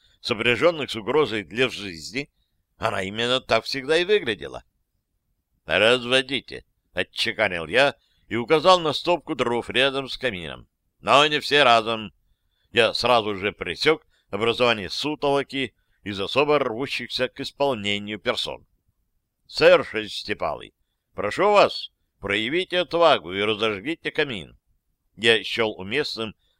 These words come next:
самолично выбрать исполнителя несложного задания. "Нет ничего проще".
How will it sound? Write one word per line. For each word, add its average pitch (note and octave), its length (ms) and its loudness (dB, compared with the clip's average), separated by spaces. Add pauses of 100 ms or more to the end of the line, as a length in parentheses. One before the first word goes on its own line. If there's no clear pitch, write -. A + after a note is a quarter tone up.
самолично A2+ 800 -4
выбрать G2+ 420 -2
исполнителя G2+ 920 -4 (340)
несложного G#2+ 640 -2
задания. G2 460 -6 (1040)
"Нет C3+ 460 2
ничего B2+ 480 -2
проще". E2+ 720 -4